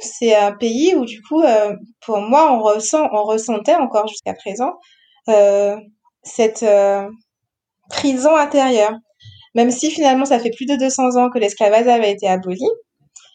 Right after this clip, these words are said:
par certains comportements, par certains conditionnements, par certaines ma-, par certaines manières de fonctionner,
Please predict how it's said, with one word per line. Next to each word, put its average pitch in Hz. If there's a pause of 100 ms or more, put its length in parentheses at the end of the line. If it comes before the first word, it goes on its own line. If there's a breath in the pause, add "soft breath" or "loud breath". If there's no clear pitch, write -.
(760 soft breath)
par 247
certains 247
comportements, 226
par 233
certains 240
conditionnements, 226
par 262
certaines 226
ma-, 202 (300)
par 220
certaines 226
manières 202
de 226
fonctionner, 208